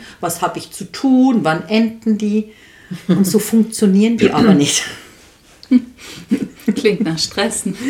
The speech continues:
Speaker 1: Es klingt nach, erlebe ich da was und wie komme ich zu mir? Das, das klingt nach Stress.
Speaker 2: Mhm.
Speaker 1: Und da ist ein schon ein Punkt, vorzusorgen, so ganz praktisch, sich die Zeit erstmal frei zu halten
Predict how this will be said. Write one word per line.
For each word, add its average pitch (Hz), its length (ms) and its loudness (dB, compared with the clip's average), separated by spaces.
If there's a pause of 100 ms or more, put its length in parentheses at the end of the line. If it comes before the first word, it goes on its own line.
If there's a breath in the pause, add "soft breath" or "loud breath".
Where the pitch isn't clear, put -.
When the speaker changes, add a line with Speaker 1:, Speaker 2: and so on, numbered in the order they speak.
(160)
Speaker 1:
Es 247 100 -2
klingt 240 260 4
nach, 220 140 2 (420 loud breath)
erlebe 214 300 8
ich - 80 -4
da 220 180 0
was 233 260 2
und 190 260 0
wie 208 100 2
komme 208 240 0
ich 196 160 -4
zu - 120 -2
mir? 208 240 2
Das, - 200 -6
das - 160 -10
klingt 214 360 -4
nach 190 140 -4
Stress. - 640 -6 (360 loud breath)
Speaker 2:
Mhm. 160 420 -6 (1300)
Speaker 1:
Und 160 140 -2
da 202 40 2
ist 185 220 -2
ein 190 240 2
schon 220 340 0
ein 208 140 -2
Punkt, 220 420 -4 (180)
vorzusorgen, 202 1300 -2 (520)
so - 160 -16
ganz 190 280 -6
praktisch, - 520 -10
sich 190 160 -6
die 190 120 -6
Zeit 180 300 -6
erstmal 170 320 -10
frei 160 300 -6
zu 185 260 -6
halten 233 480 -6